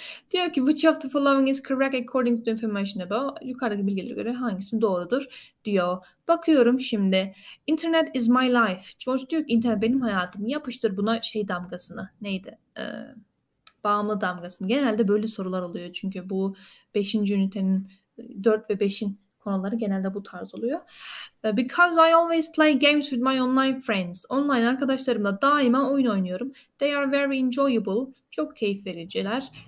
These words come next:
ve, e, "I share my secrets with them."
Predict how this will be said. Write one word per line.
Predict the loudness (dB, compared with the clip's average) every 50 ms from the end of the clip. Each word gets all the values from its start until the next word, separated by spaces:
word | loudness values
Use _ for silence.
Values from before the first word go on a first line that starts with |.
| -16 -6 -2
ve, | -2 0 0 -2 -4 -6 _ _ _ _ _ -20 -16 -6 0
e, | 2 2 4 4 2 0 0 0 2 2
"I | 2
share | 2 2 2 4 6 6
my | 6 6 6 4
secrets | 4 0 -6 -6 -4 -4 -4 -2 -2 -6 -4
with | -6 -8 -8 _ -6
them." | -4 -4 -4 -4 -6